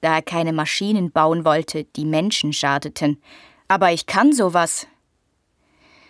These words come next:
Schlussendlich bauten sie aus den Rotoren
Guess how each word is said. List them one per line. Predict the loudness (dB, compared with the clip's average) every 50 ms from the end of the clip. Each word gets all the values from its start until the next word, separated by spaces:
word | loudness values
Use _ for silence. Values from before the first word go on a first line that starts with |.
| _ _ _ _
Schlussendlich | -14 -8 -4 -4 -4 -2 2 2 2 2 0 -4 -10 -10 -10 -6 0
bauten | 2 2 2 2 2 0 0
sie | 0 0 -2 -4
aus | -4 -4 -4 -4
den | -6 -6 -6
Rotoren | -6 -8 -10 -12 -12 -8 -2 0 2 2 2 2 0 0 -2 -2 -2